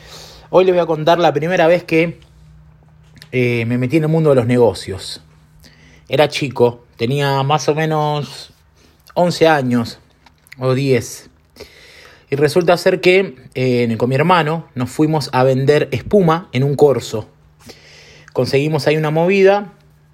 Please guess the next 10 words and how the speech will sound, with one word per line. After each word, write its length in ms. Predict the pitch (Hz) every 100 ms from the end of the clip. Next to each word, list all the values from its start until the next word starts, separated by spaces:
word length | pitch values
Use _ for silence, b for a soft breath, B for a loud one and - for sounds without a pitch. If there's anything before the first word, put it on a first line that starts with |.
| _ _
y, 340 | 147 156 165 -
este, 580 | 123 104 131 120 113 120
empezamos 480 | 123 127 147 151 139
a 40 |
vender 260 | 127 127 139
espuma 320 | 135 143 147
en 60 | 143
un 100 | 127
corso. 420 | 113 101 - 110 _ _ b b b b b b -
Em, 1040 | 127 120 117 113 110 110 104 101 101